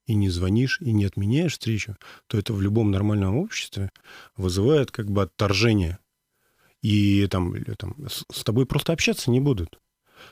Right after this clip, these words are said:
А нич-, нет ничего с, там, а,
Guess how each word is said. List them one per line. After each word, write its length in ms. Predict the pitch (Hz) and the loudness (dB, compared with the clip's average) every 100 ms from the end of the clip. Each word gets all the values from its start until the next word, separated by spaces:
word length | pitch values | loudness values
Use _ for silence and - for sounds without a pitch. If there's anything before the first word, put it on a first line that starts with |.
| - - | -20 -10
А 280 | - 107 104 | 0 2 4
нич-, 340 | 98 110 - - | 6 4 2 2
нет 240 | 113 151 | 2 2
ничего 340 | 131 - 131 113 | 2 2 2 0
с, 200 | - - - | -2 -10 -6
там, 220 | 101 90 - | -4 -4 -6
а, 360 | 107 101 98 | -2 0 0